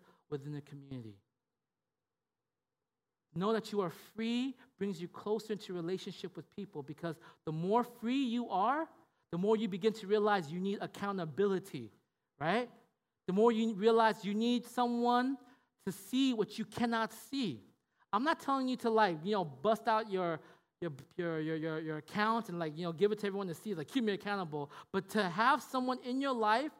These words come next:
to say, "Hey, what are you doing with your money?"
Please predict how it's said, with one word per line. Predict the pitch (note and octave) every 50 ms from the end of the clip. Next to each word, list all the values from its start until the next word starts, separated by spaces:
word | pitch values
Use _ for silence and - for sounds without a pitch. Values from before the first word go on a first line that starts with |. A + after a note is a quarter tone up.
| - - _ _ _ _ -
to | G3
say, | - - A#3+ A3+ G#3
"Hey, | D#3 E3 B3+ D4 C4+ G#3 C#3+ A2+ - - - _ _ _ _ _ _ _
what | D3+ F3 A#3
are |
you | C#4 D#4 E4 C4
doing | D#3+ - A3 B3 C#4+ D4+ C#4
with | C4 G#3+ F3+
your | G#3+ F#3
money?" | F3 F3 G3 C4 D4+ C4 F3+ C3+ G#2+